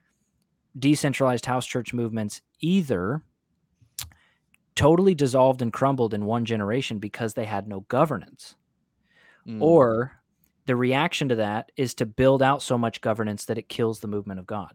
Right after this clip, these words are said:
Speaker 1: You know, that's the Wesleyans,
Speaker 2: Right,
Speaker 1: right?
Speaker 2: right.
Speaker 1: So
Speaker 2: Yeah.
Speaker 1: it's like, how do we live in the middle of that and not, and learn from history and try to create a, a, a, an ecclesial infrastructure that acknowledges those two pitfalls, gives
Speaker 2: Yeah.
Speaker 1: room, but has some governance?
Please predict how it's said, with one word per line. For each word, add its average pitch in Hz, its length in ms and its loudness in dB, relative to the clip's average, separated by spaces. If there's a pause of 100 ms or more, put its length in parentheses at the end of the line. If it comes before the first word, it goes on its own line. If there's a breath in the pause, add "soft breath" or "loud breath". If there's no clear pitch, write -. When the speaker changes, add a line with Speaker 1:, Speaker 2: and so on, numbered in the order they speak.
Speaker 1:
You 110 100 -8
know, 107 60 -4
that's 110 120 -8
the 127 60 -4
Wesleyans, 92 680 -6
Speaker 2:
Right, 98 240 -10
Speaker 1:
right? - 20 -16
Speaker 2:
right. 92 200 -8
Speaker 1:
So 117 240 2 (560 soft breath)
Speaker 2:
Yeah. 95 140 -4
Speaker 1:
it's 147 100 -2
like, 156 100 2
how 170 180 6
do 202 60 4
we 208 140 0
live 160 320 6
in 156 80 0
the 139 80 0
middle 147 320 2
of 98 120 -2
that - 220 -12 (140)
and 127 160 -2
not, 143 300 -2 (100)
and 127 220 -4
learn 196 180 0
from 165 160 -6
history 123 520 -10
and 123 100 -10
try 143 160 -2
to 131 80 0 (100)
create 123 560 -4
a, 110 340 -6 (220)
a, 113 140 -6 (100)
a, 117 200 -8
an 120 140 -4
ecclesial 120 440 -2
infrastructure 110 640 -8
that 101 200 -8
acknowledges 110 640 -4
those 107 220 -8
two 110 100 -12
pitfalls, 107 640 -10 (640)
gives 127 240 2
Speaker 2:
Yeah. 117 60 -4
Speaker 1:
room, 113 340 0
but 113 220 -6
has 110 200 -10
some 117 140 -12
governance? 95 420 -10